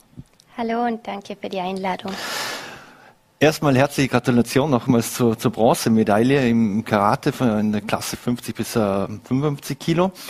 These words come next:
Speaker 2: Lassen Sie uns aber kurz zu Ihren Anfängen zurückgehen. Wie und warum sind Sie denn eigentlich zum Karate gekommen?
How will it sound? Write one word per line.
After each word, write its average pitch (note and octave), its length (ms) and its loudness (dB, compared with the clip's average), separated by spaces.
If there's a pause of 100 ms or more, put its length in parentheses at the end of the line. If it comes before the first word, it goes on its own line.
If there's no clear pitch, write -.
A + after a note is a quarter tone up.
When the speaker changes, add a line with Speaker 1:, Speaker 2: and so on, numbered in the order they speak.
(260)
Speaker 2:
Lassen A#2+ 280 0
Sie B2+ 80 0
uns B2+ 120 -2
aber A#2+ 140 -2
kurz - 520 -2
zu B2 100 -2
Ihren A2+ 240 2
Anfängen G2+ 580 -2
zurückgehen. G#2 1000 -4 (420)
Wie B2+ 420 -4
und B2 320 -2
warum A2+ 340 0
sind D3 280 -2
Sie - 140 -2
denn C3+ 180 -2
eigentlich A#2+ 500 -4
zum C#3 160 -4
Karate D3 460 -6
gekommen? F#2+ 420 -6